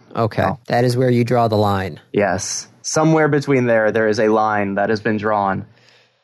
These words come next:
Speaker 1: All right. Cabin without or indoor plumbing?
Speaker 2: Possible.
Speaker 1: Still has electricity?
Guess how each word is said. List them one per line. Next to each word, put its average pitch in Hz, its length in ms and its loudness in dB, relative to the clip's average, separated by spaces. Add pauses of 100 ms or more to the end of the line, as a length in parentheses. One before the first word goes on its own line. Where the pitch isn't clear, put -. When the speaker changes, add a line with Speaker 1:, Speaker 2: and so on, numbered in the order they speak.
(380)
Speaker 1:
All 160 80 0
right. 139 200 0 (800)
Cabin 180 500 0
without 165 640 -2 (140)
or 170 220 0
indoor 151 540 2
plumbing? 120 500 -2 (680)
Speaker 2:
Possible. 160 960 0 (100)
Speaker 1:
Still 196 320 0
has 180 220 2
electricity? - 720 -2